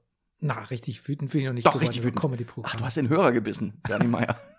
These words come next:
Speaker 1: <laughs> Hörer gebissen. Das erinnert mich an, an Loriot, der sagte mal irgendwann, „Ich beiß in die Auslage.“ <laughs>
Speaker 2: Ich beiß in die, schön.
Speaker 1: Ja,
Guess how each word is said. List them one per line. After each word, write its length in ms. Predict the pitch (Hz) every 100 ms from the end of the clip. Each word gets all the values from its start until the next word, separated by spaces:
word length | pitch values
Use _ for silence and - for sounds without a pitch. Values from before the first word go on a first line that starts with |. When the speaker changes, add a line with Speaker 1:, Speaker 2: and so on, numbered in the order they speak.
| _ _ _ _ _ _ _
Speaker 1:
<laughs> 1900 | - - - - - - - - - - - - - - - - 214 - 160
Hörer 360 | 143 123 120
gebissen. 480 | 113 113 131 120 120 - - -
Das 100 | 190
erinnert 200 | 175 180
mich 180 | 175
an, 180 | 175 156
an 220 | 151 139 135
Loriot, 500 | 139 131 135 165 135
der 100 | 127
sagte 220 | 135 131
mal 100 | 135
irgendwann, 160 | 135
„Ich 80 | - - -
beiß 260 | 196 -
in 80 | 175
die 120 | 165
Auslage.“ 580 | 160 185 - 110 107 104 - _ - 539 622 - -
<laughs> 120 | - - - - - - -
Speaker 2:
Ich 100 | -
beiß 300 | - - -
in 100 | -
die, 140 | - 147 - - -
schön. 400 | - 202 127 120 - -
Speaker 1:
Ja, 200 | 160